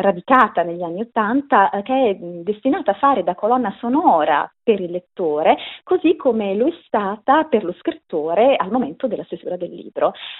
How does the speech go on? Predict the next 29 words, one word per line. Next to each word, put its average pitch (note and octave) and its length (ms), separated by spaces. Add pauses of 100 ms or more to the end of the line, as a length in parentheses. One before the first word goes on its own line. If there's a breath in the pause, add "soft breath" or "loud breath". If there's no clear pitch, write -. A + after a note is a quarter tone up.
Libro F4+ 400
che A3+ 140
oltretutto C4 640
è A3+ 80
intessuto A#3 840
di E3+ 100
riferimenti F#3 540
musicali, F3 800
alle D#3+ 500
canzoni F3 400
degli D#3+ 240
Smith, E3+ 500
degli D#3+ 240
Ultravox, F3+ 880
a E3 260
Joe F#3 180
Jackson, F3 640 (340 loud breath)
eh, - 220
sempre D#4+ 400
tutti - 280
inseriti D4 640
in A#3+ 80
momenti C#4 480
di A3 120
particolare A3 600
tensione F#3+ 600
o G#3+ 120
intimità G3+ 520
emotiva. F3 680